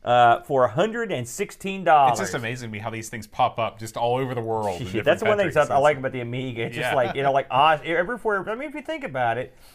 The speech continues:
Speaker 1: you see 'em in Austria, and you see 'em in England, and
Speaker 2: You know,
Speaker 1: America,
Speaker 2: it's,
Speaker 1: and
Speaker 2: it's funny.
Speaker 1: Canada, and everywhere.
Speaker 2: It's funny for as, as big, as for, for as large of a contingent of, uh, Scandinavian fans as we have, you know, in Sweden and Norway.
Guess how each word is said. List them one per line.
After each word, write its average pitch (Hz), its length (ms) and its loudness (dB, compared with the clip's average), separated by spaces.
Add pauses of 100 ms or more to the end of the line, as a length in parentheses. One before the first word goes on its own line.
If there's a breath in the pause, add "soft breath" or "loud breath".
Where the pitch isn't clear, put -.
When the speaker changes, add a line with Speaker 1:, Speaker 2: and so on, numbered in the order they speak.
(120 soft breath)
Speaker 1:
you - 100 -10
see 220 220 -8
'em 196 80 -6
in 143 80 2
Austria, 170 760 2
and 151 100 -8
you 135 60 -8
see 170 260 -4
'em 156 140 -4
in 135 160 -6
England, 147 600 -4
and 127 80 -8
Speaker 2:
You 135 80 -2
know, 143 80 0
Speaker 1:
America, 156 300 2
Speaker 2:
it's, - 0 -
Speaker 1:
and 135 120 -2
Speaker 2:
it's - 100 -8
funny. 151 240 0
Speaker 1:
Canada, 156 420 0
and 127 100 -4
everywhere. 131 300 -6
Speaker 2:
It's 139 160 -12
funny 185 240 -6
for 151 220 -4
as, 110 240 -6
as 123 180 -10
big, 139 600 -10
as 107 260 -10
for, - 320 -16
for 139 160 -6
as 110 140 -6
large 135 260 0
of 113 80 -12
a 110 40 -10
contingent 107 640 -10
of, 95 400 -8
uh, 101 200 -2
Scandinavian 117 840 -8
fans 90 460 -12
as 90 140 -16
we 95 160 -14
have, 85 260 -10
you 92 80 -14
know, 92 100 -14
in 90 100 -14
Sweden 101 440 -10
and 95 140 -10
Norway. 101 480 -8